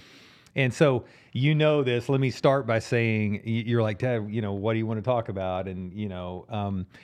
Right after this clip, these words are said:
and I, I was really nebulous. I was very, you know, ambiguous. I didn't tell you a whole lot because I didn't wanna, like, have this conversation and then us try to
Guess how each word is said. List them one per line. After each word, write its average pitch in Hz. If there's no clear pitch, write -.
and 110
I, 110
I 117
was 117
really 123
nebulous. 120
I 117
was 110
very, 127
you 117
know, 110
ambiguous. 113
I 120
didn't 113
tell 113
you 113
a 107
whole 117
lot 113
because 110
I 104
didn't 117
wanna, 113
like, 101
have 123
this 110
conversation 117
and 107
then 107
us 104
try 113
to 101